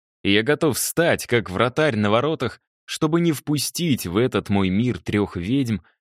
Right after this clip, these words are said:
которые, судя по звукам, раздающимся за дверью, уже пошли в рукопашную. Господи, дай этому городу силу стоять. Я, видимо, разбудил апокалипсис,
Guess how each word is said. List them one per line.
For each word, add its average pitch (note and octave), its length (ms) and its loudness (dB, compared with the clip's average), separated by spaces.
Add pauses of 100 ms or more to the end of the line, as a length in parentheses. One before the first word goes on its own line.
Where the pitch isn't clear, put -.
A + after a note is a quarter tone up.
(220)
которые, F3+ 420 0
судя D#3 260 -4
по D3 180 0
звукам, C3+ 420 -2
раздающимся A2+ 760 0
за G2+ 160 2
дверью, G2 480 -2 (280)
уже A2+ 260 0
пошли G2+ 400 -2
в G2+ 80 -2
рукопашную. F#2 800 -4 (560)
Господи, E2+ 600 -4
дай B2 280 -2
этому B2+ 300 0
городу G#2+ 500 -2
силу A#2+ 380 -2
стоять. G2+ 640 -2 (460)
Я, C#3 200 0
видимо, F3 400 2
разбудил D#3+ 540 0
апокалипсис, B2+ 880 -2